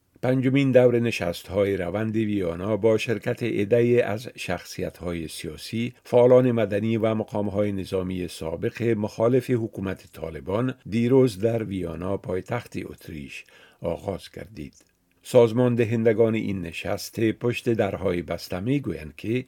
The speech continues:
شرکت کنندگان در جریان آن درباره نقشه راه سیاسی افغانستان بحث و گفتگو می‌کنند. علی میثم نظری،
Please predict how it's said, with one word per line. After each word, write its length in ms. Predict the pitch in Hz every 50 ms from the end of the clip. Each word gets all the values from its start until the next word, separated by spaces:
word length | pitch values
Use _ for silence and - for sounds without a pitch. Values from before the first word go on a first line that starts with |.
| _ _
شرکت 400 | - - 123 110 - 120 113 -
کنندگان 600 | - 123 120 123 120 113 117 113 123 127 120 117
در 140 | 113 113 101
جریان 480 | 92 107 107 104 107 104 104 101 98
آن 360 | 98 101 98 95 101 104 107 - - 113
درباره 560 | 101 104 104 101 110 110 117 123 120 113 120
نقشه 520 | 113 104 95 - - - 95 95 98 98 92
راه 400 | 87 92 90 92 85 85 92 82
سیاسی 960 | - - - - 87 87 87 85 - - - 123 123 117 120 113 110 107 110 - -
افغانستان 960 | 90 87 - - - 85 85 80 78 - - - - 80 80 80 78 78 - - _ 92
بحث 420 | 90 104 110 110 117 - - - - - _ _ - - _ -
و 200 | 90 87 87 85
گفتگو 560 | 82 85 - - - - 78 78 117 123 107
می‌کنند. 680 | 87 73 71 - - - 71 71 65 64 67 67 - _ _ _ _ _ _ _ _ 92
علی 300 | 104 113 123 123 123 123
میثم 640 | 120 113 110 104 - - 98 101 98 95 95 90
نظری، 540 | 82 82 - 90 85 87 101 113 117 117 127